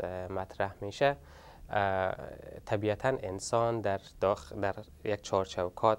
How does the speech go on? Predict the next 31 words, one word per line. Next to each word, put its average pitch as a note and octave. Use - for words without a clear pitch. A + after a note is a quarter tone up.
سرش -
صحبت F2+
می‌شه، F2
در -
چا-، F#2
چوکات G#2+
ارتباطات G2+
اجتماعی. F2
به -
مع-، G2+
به G#2
این A#2+
معنا F2
که -
زمانی G2+
که -
فرد، A#2+
اه، F2
در F2+
ارتباط G#2
با F2+
افراد F#2
دیگه F#2
قرار F#2
می‌گیره، F2+
از -
خود A#2
یک B2
شناخت B2
پیدا A2+
می‌کنه، A#2+